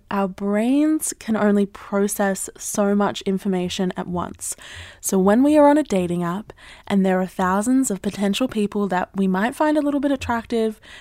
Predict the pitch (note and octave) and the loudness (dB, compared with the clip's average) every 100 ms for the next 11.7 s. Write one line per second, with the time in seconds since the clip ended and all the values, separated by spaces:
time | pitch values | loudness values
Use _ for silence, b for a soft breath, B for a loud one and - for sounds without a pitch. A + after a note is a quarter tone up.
0 | B G3+ F3+ - - C4+ C#4+ C#4 C4+ C4 | B -2 -2 -2 -4 -2 0 0 2 2
1 | B3+ B3+ - F#3+ F#3+ F#3 G#3+ - C4+ C4 | 0 -2 -6 -4 -2 -2 -4 -2 -2 -2
2 | B3+ A#3 A#3 G#3 G#3 - B B B B | -4 -2 -2 0 -2 -6 B B B B
3 | B G#3 A3+ C#4+ C#4 C#4+ - B3 A3+ G#3+ | B -2 0 2 0 0 -2 0 -2 -4
4 | - G#3 A3 G3+ G3 - - A3 B3 B3+ | -8 -6 0 0 0 -4 -4 0 2 2
5 | G3+ G3 F#3+ G3 F#3+ F#3 F#3+ F#3+ - C#4 | 2 2 0 -2 -2 -2 -2 -4 -2 -2
6 | C#4 A3+ G3+ G3 - G3+ F#3+ - G#3 G#3 | 0 -2 -2 -2 -4 -2 -2 -2 -4 -2
7 | G#3 G3 F#3+ F3+ E3+ E3+ - A3 G#3+ - | -4 -4 -2 -2 -6 -8 -8 -8 -8 -12
8 | B B B B B - G3+ C4 C#4+ D#4 | B B B B B -8 2 2 2 2
9 | D4 C#4 - G#3 G3 G3 F#3+ F#3 F#3 F#3+ | 0 0 -2 2 2 2 2 2 2 0
10 | F#3+ - F#3 F3+ F#3+ B3 C#4 B3 A3 A3 | -2 -2 -2 -2 0 2 2 2 2 2
11 | G#3+ - - - G#3 A#3 | -2 -8 -6 2 4 4